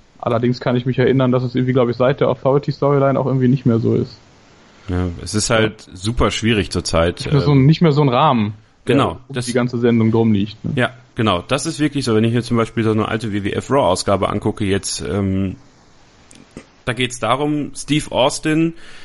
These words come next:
Speaker 2: wird am Ende der Show irgendwas Krasses machen.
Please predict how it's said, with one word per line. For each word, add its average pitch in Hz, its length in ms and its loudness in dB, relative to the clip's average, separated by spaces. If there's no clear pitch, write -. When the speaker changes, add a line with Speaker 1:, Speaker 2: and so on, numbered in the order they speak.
Speaker 2:
wird 123 380 0
am 127 100 2
Ende 156 240 2
der 135 140 2
Show 143 260 2
irgendwas 131 480 0
Krasses 123 340 -4
machen. 85 300 -6